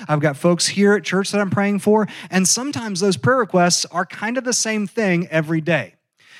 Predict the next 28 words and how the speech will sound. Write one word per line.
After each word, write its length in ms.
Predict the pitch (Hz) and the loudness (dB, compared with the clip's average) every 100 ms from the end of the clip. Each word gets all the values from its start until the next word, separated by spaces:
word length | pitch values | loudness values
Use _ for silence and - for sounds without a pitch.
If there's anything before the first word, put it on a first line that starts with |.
| 196 | -2
And 160 | 208 | 0
so 140 | 233 240 | 4 4
if 100 | 202 | 4
I 140 | 233 | 2
just 180 | 302 285 | 0 -2
keep 180 | - 190 | -4 -2
saying 340 | - 240 226 | -2 0 2
the 60 | 190 | 2
same 380 | - 226 254 254 | 0 -2 -4 -2
thing 240 | 247 220 | 2 2
about 380 | 185 170 233 254 | 2 2 0 2
the 100 | 220 | 2
same 340 | - 180 170 | 2 2 2
thing, 360 | 156 165 165 185 | 2 2 2 2
then 120 | 180 | 0
I'm 240 | 165 226 247 | 0 -2 2
gonna 180 | 220 202 | 2 4
get 180 | 196 | 2
really 320 | 175 170 180 160 | 4 4 6 4
bored 400 | 143 175 156 135 | 2 2 2 2
saying 260 | 156 139 | 0 0
the 60 | 135 | -2
same 280 | - 139 131 | -2 -2 -4
thing 180 | 139 | -2
about 220 | 127 123 117 | 0 0 0
the 80 | |
same 260 | 120 120 110 | -2 -4 -8
thing. 280 | - 101 | -12 -20